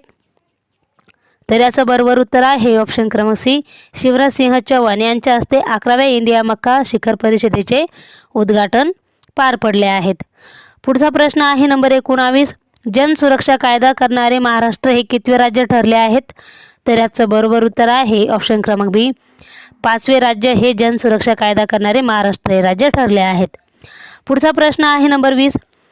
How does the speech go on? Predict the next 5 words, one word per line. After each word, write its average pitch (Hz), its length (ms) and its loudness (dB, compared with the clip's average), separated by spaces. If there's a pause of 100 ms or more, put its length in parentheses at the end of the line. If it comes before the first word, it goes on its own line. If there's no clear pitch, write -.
(180)
भारताने 269 520 0
कोणत्या 269 400 -2
वर्षापर्यंत 262 800 0 (580)
माईज 247 420 -2
प्रोडक्शन 262 720 0